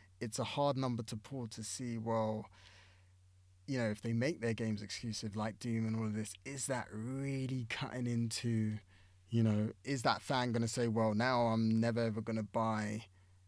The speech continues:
you know, an Xbox because it's not, it's only coming out on that"? I don't know about that, especially with something like Elder Scrolls, which I think, you know, Oblivion first came out on the three sixty and they built, and that was, like, the beginning,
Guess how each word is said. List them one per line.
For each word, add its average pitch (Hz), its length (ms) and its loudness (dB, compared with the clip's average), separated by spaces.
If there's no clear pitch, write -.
you 117 120 -2
know, 110 80 2
an 101 60 -4
Xbox 110 500 -8
because 107 240 -10
it's 107 160 -10
not, 110 180 -8
it's - 320 -10
only 113 200 0
coming 110 260 -2
out 123 180 -2
on 107 120 -6
that"? 104 180 -4
I 131 100 4
don't 143 140 2
know 139 120 0
about 107 220 -2
that, 104 160 -6
especially 175 500 2
with 139 200 2
something 120 420 -2
like 113 180 -2
Elder 113 220 -2
Scrolls, 113 300 -6
which 110 180 -6
I 117 60 -6
think, 123 340 -8
you 135 80 -4
know, 113 100 2
Oblivion 131 580 2
first 143 600 -2
came 156 240 -2
out 151 280 -2
on 139 120 -6
the 139 80 -6
three 151 220 -6
sixty 156 640 -6
and 117 160 -2
they 113 100 2
built, 127 320 0
and 113 140 0
that 123 140 -4
was, 117 160 -6
like, 113 280 -6
the - 80 -18
beginning, 131 600 -2